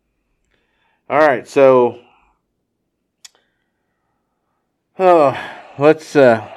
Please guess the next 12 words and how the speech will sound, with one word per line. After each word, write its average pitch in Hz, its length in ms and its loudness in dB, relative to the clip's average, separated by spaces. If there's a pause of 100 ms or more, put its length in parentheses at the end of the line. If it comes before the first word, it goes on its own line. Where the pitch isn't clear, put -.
let's 139 220 0
move, 131 500 0
let's 127 240 -2
move 139 300 0
to 127 120 0
the 110 280 -2 (460)
painful 127 440 -2
part 120 280 2
of 107 80 -2
the, 101 240 -4 (880)
the 110 80 -12
show. 107 420 0